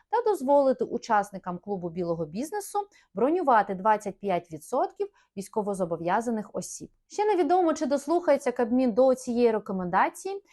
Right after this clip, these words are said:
але наразі ніякого бронювання для фоп не існує. фоп не має можливості забронювати себе як фоп або забронювати своїх працівників.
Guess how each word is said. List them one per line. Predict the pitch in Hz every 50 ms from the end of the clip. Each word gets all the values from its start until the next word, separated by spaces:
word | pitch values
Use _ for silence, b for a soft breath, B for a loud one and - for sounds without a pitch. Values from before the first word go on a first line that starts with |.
| b b b
але | b 226 233 247 285 320 339 320 -
наразі | 233 240 240 226 208 190 190 202 233 240 294 294
ніякого | 269 240 233 240 254 247 254 226 226
бронювання | 196 220 220 214 208 208 220 226 226 220 202
для | 180 175 185
фоп | 185 - - 339 349 -
не | 247 220 208 202
існує. | 202 - - - 190 170 160 160 - _ b b b b b b
фоп | - 403 403
не | 330 330
має | 302 269 269 269 262 247
можливості | 233 214 214 196 202 226 226 208 208 202 - -
забронювати | 190 180 196 190 208 214 214 202 208 202 196 - 175
себе | - - - 240 202 185 175 175 160 160 190 254 277 B B B B B
як | 269 294 302 302
фоп | - - 339 320 320 320 -
або | - 240 233 403 466
забронювати | 440 311 240 254 233 214 214 233 247 247 240
своїх | - - 185 190 196 196 -
працівників. | - 196 190 - - 180 175 175 165 - _ - 170 175